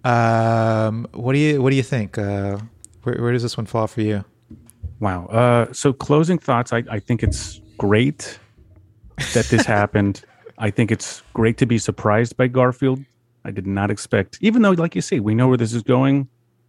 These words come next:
Speaker 2: it's delivered in a way that, uh, completely surprised me. So I, I'm gonna have to, I get to give this five pans of lasagna.
Speaker 1: Wow. F-, a full, wait, really?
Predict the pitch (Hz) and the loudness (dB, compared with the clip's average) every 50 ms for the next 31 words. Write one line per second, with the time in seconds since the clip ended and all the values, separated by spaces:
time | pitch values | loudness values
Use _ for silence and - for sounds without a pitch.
0 | _ _ - - - - - 120 107 117 113 107 113 107 104 104 95 95 92 95 | _ _ -12 -12 -12 -6 -4 -2 0 0 0 0 0 0 0 0 0 -2 -2 -4
1 | 87 90 87 90 85 - - 98 90 90 92 92 90 - _ _ - - - - | -4 -4 -4 -4 -6 -4 -2 -2 0 0 0 -2 -6 -10 _ _ -8 -8 -2 0
2 | 101 98 - 87 - 87 - - 87 82 80 85 85 82 82 90 95 - _ - | 0 0 0 -2 -6 -6 -2 -2 0 0 -2 -2 -4 -6 -6 -8 -8 -12 _ -4
3 | - - - 78 101 104 - - 113 117 110 117 120 117 110 123 135 139 - - | -4 -4 -2 -2 -4 -2 0 0 0 2 2 2 2 2 2 2 2 0 0 -2
4 | - 120 104 101 98 - _ _ _ _ _ _ _ _ - - 110 104 120 151 | -2 0 0 0 -2 -6 _ _ _ _ _ _ _ _ -6 -4 -4 0 2 2
5 | 185 208 - _ - 143 117 104 113 104 95 92 95 87 82 - - - - _ | 2 2 2 _ 2 2 2 4 2 2 2 0 -2 -4 -4 -6 -10 -14 -16 _
6 | _ _ _ _ - - 90 92 87 - 104 101 92 90 92 90 87 80 85 82 | _ _ _ _ -2 0 0 0 0 -2 -2 -2 -2 -2 -4 -6 -6 -6 -6 -6
7 | 80 82 82 85 90 _ _ _ _ _ _ _ _ _ _ _ _ _ _ _ | -6 -6 -8 -10 -12 _ _ _ _ _ _ _ _ _ _ _ _ _ _ _
8 | _ _ - 120 123 131 139 135 123 113 - - - - - 156 - - 202 240 | _ _ -10 -4 -2 0 2 2 0 0 -4 -10 -12 -10 -10 -10 -8 -4 -4 -4
9 | 262 277 180 156 196 196 143 - - _ _ _ _ _ _ _ - 131 190 277 | -4 -4 -4 -2 0 0 0 0 -4 _ _ _ _ _ _ _ -4 0 2 4
10 | - 494 508 453 | 4 4 2 0